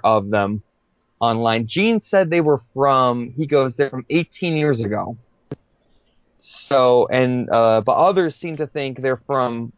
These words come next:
more from the nineties, from the Revenge era. And a-, actually, uh, goes with a lot of the photos from that era. He had sunglasses that were very similar to this. And I haven't seen any of them,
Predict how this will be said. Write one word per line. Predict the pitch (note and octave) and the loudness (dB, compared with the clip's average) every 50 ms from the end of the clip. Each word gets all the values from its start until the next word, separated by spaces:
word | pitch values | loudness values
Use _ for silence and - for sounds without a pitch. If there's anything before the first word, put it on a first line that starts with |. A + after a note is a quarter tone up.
| _ _ | _ _
more | - C3 C3 C3 C3 B2+ | -8 -2 0 2 2 2
from | A#2 - C3+ B2 A#2+ | 0 -4 -6 -4 -4
the | A#2 | -2
nineties, | A#2 A#2 A#2+ B2 B2+ B2+ A#2+ A2 G#2 F#2+ G2 - - - _ | -2 0 0 0 0 0 -2 -2 -4 -6 -8 -12 -16 -8 _
from | A2+ A2+ A2 | -2 -2 0
the | A2 A2+ | 0 2
Revenge | G#2+ A#2 A#2 A2 A#2+ B2 C3+ C3+ A#2+ G#2+ | 2 2 2 2 2 2 2 0 0 0
era. | A2+ G2 F#2 F2+ F#2+ A2 A#2 - _ _ _ _ _ _ _ _ | 0 0 -2 -4 -6 -8 -10 -12 _ _ _ _ _ _ _ _
And | A#2+ B2 B2 B2 B2 A#2+ - | -2 0 0 0 -2 -4 -4
a-, | C3 | -4
actually, | C3 A#2+ C3+ C#3+ D3 C#3 - - - C#3 C3+ C3 B2+ A#2 A#2 A2+ - - _ _ _ _ _ _ _ _ _ _ _ _ _ _ _ _ _ _ - | -2 0 2 2 0 0 -4 -6 -2 0 2 2 2 0 -2 -4 -8 -12 _ _ _ _ _ _ _ _ _ _ _ _ _ _ _ _ _ _ 0
uh, | G#2+ A2+ A2 G#2+ G#2+ | 2 2 2 2 0
goes | G#2 - - C#3 D3 D3+ D3 C3+ C3 | -2 0 2 2 2 2 0 -2 -2
with | B2+ C3 A#2+ A2+ A2+ _ _ - | 0 0 0 -2 -4 _ _ -4
a | - | -2
lot | A#2 B2 C3+ C#3+ D3 | 0 2 2 2 0
of | B2+ A#2+ | 0 -4
the | A2 - | -4 0
photos | - C#3 C#3 C3+ C3 B2 A#2+ A#2 A2+ | 0 2 2 2 2 0 0 -2 -4
from | - - B2 A#2 A#2 | -8 -12 -10 -8 -4
that | A#2 A2+ A2 - | -4 -4 -4 -2
era. | G#2+ A2 A2 A2 A2+ | -2 -2 0 -2 -2
He | A#2 B2+ B2+ | -4 -4 -2
had | B2+ B2 A#2 A2+ | -2 -2 -2 -2
sunglasses | - - C3+ B2 A#2 A#2 A#2 A#2 A2+ A#2 A#2 | -4 -6 -4 -2 0 0 0 0 -2 -6 -2
that | A2+ A#2+ | 0 0
were | A2 A2 | 0 2
very | G#2+ A#2 A2+ A2 A2+ | 2 0 0 0 -2
similar | - - - D3 C#3+ C3 A2 A2+ G#2+ G#2 A#2 - _ _ _ _ _ _ _ - _ _ | -6 -6 -4 -2 0 2 2 2 2 2 -2 -4 _ _ _ _ _ _ _ -20 _ _
to | - | 0
this. | A2 A2 G#2+ G#2 | 0 2 0 2
And | B2+ C3+ | 0 -4
I | C3 | -2
haven't | B2 D#3+ F#3 F#3 F3 E3 | 0 -2 -2 -2 -2 -6
seen | - - - F3 D#3+ | -8 -10 -10 -10 -10
any | D3+ C#3+ C#3+ C#3 C3+ | -8 -8 -4 -2 0
of | C3 B2+ A#2+ A#2 A2+ A#2 | 0 0 -2 -4 -4 -2
them, | B2 A#2+ A2+ A2+ A2 A2 A2 G#2+ G#2+ | 0 0 2 0 0 -2 -4 -6 -8